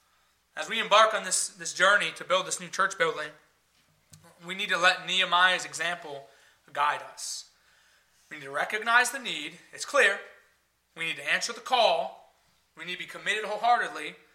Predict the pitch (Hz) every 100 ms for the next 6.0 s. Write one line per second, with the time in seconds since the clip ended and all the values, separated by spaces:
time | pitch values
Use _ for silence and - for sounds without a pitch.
0 | _ _ _ - 170 208 180 240 233 -
1 | - 339 330 - 208 170 170 175 165 -
2 | 233 233 220 208 - 175 160 226 202 135
3 | 127 - - _ _ _ _ _ 160 175
4 | 185 175 180 170 185 190 185 - - 165
5 | 175 180 180 170 214 - 190 196 190 156